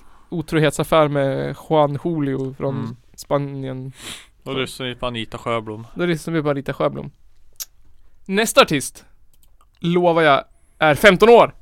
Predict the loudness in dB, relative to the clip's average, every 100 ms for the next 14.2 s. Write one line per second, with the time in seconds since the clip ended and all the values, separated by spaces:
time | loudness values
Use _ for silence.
0 | -4 -2 0 0 -2 -4 -4 -6 -10 _
1 | _ _ _ -18 -18 -20 -8 0 2 4
2 | 0 -2 -10 -10 -16 -20 -14 -6 -4 2
3 | 4 4 -2 -12 -20 _ -4 0 0 0
4 | -4 -4 -2 -2 -2 -6 -8 -2 0 0
5 | 0 -2 -4 0 2 2 0 -6 _ _
6 | _ _ -2 -2 -2 -8 -10 -12 _ _
7 | -20 _ _ _ -8 -6 -6 -8 -8 -8
8 | -12 -14 _ -14 0 0 0 -4 -8 -6
9 | -4 -4 -6 -8 _ _ -12 -8 -6 -6
10 | -4 -4 -4 -8 -2 -2 -2 -6 0 2
11 | 2 -2 -10 -14 _ _ -20 -20 -10 -4
12 | -2 -2 -6 _ -2 2 2 0 -2 -4
13 | 0 0 0 0 6 10 12 12 8 4
14 | 2